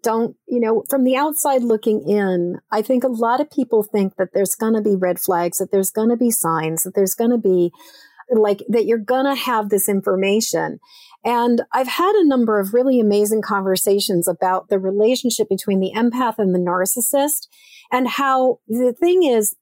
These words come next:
that the relationship starts off good, and that it doesn't, it does not start off as, like, this complete dumpster fire that people are like, "How the hell did she decide to do that?"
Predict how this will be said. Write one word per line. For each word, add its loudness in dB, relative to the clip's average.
that -2
the -2
relationship 0
starts -2
off 0
good, 0
and 0
that 0
it 0
doesn't, 2
it 0
does 2
not 2
start 0
off 0
as, 0
like, 0
this 2
complete -2
dumpster 2
fire -2
that 2
people 2
are 2
like, 0
"How -2
the -2
hell 0
did 0
she 0
decide 0
to -2
do 2
that?" 0